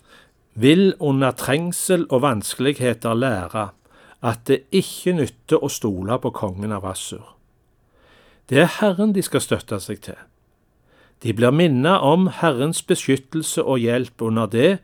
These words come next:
som vil skje under beleiringen, men òg om Guds underverk og hjelp i gammel tid. Gud er den samme i dag. Vi leser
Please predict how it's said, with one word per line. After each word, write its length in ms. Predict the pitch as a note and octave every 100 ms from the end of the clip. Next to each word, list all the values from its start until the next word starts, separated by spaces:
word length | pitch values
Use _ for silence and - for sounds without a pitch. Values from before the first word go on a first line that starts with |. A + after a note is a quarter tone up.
| _ _ -
som 180 | - C#3+
vil 140 | C#3+
skje 480 | - - A#2+ C3+ D3 _
under 200 | B2+ A#2 A2
beleiringen, 680 | A2 G2 G#2+ A2+ G#2 F#2 E2+ _ _ _ _ _ _
men 220 | - G#2 A#2+
òg 420 | A#2+ C3+ A3+ G#3 -
om 180 | C#3+ B2+
Guds 360 | E3 F3+ - -
underverk 800 | C3 A#2 B2+ C3 C#3+ F#3+ - -
og 160 | A#2+ G#2
hjelp 400 | G#2 D3+ - -
i 80 |
gammel 400 | A2+ A2+ F#2+ A#2
tid. 400 | B2+ - B2+ - - _ _ _ _ _ _ _ _ _ _ _ -
Gud 400 | G#2+ A#2+ G#3 A3+
er 80 | D#3
den 160 | D3 C#3
samme 460 | - D#3+ A2 C#3
i 60 | F#3+
dag. 240 | F3+ G3 F#2 _ _ _ _ _ _ _ _ _ _ _ - _ _
Vi 140 | A2
leser 600 | A2+ A#2+ D#3+ - - F#3